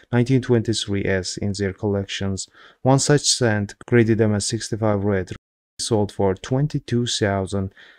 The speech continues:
and eight hundred dollars at Stack's Bowers auction. And here we have the nineteen forty-six Lincoln Cent in mint state sixty-seven plus red. During nineteen forty-six, the mint continued to omit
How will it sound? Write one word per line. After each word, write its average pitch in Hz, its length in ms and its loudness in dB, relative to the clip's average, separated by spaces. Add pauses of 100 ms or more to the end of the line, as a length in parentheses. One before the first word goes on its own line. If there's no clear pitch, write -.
(140)
and 117 160 4
eight 117 240 2
hundred 104 420 0
dollars 90 420 -2
at 95 140 -4
Stack's - 400 -4
Bowers 92 400 -4
auction. 95 460 -6 (560)
And 120 160 4
here 147 200 6
we 151 180 6
have 104 260 4
the 107 100 4
nineteen 104 480 2
forty-six 110 800 0
Lincoln 101 400 0
Cent 98 340 -2
in 104 160 2
mint 117 200 2
state 107 280 0
sixty-seven 104 760 -2
plus 95 520 -2
red. 101 340 0 (300)
During 120 400 2
nineteen 120 320 0
forty-six, 117 960 -2 (340)
the 120 80 2
mint 151 320 6
continued 123 760 0
to - 180 -4
omit 107 480 0